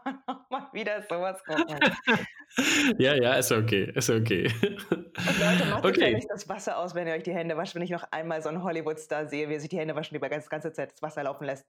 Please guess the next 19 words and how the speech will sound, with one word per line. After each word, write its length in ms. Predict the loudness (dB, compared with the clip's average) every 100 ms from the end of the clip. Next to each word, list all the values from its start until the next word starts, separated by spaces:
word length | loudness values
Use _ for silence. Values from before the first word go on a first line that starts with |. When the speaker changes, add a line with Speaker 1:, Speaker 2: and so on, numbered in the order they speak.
| -8
Speaker 1:
drehe 140 | -6
ich 140 | -4 -4
am 100 | -4
Rad. 340 | -6 -6 -12 _ -20 -20 -20 -20 -20 -20 -20 -20 _ _ _ _ _ -14 -8 -6 -6 0
Speaker 2:
Muss 120 | 2
man 80 | 4
das 100 | 4
nicht 120 | 2
über 160 | 4 4
die 80 |
Hände 200 | 4 2
laufen 220 | 4 2 2
lassen? 340 | 2 0 -2 -18 -20 -20 -14
Speaker 1:
Naja, 400 | -10 -6 -4 -4
am 140 | -6
Ende, 500 | -10 -10 -10 -14 -16 -16
am 100 | -16
Ende, 360 | -14 -16 -16 -18
Leute. 420 | -20 -18 -20